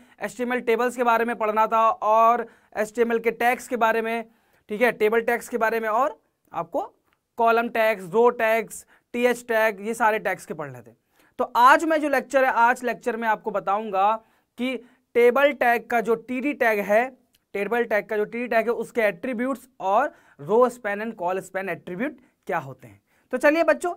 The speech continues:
स्टार्ट करते हैं लेक्चर को। तो भाई, अगर मैं बात करूं तो भैया, आपसे मैंने बताया था कि टीडी टैग क्या होता है,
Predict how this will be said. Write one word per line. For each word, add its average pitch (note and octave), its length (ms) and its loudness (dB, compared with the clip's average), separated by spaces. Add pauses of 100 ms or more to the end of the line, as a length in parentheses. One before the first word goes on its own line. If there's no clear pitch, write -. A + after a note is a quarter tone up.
(120)
स्टार्ट A3 300 6
करते C#4 280 2
हैं C#4+ 100 2
लेक्चर C#4+ 320 0
को। D#4+ 220 -4 (1500)
तो C4 60 -2
भाई, D4 180 8
अगर C4+ 320 0
मैं C#4+ 140 0
बात B3+ 240 4
करूं C#4 260 0
तो C4+ 100 -4
भैया, C4 280 2
आपसे B3+ 280 2
मैंने B3+ 180 -4
बताया A#3+ 400 2
था B3+ 140 2
कि A#3+ 140 -10
टीडी B3+ 400 -2
टैग G3+ 300 -2
क्या F3+ 120 -2
होता D3+ 280 -8
है, B2 180 -20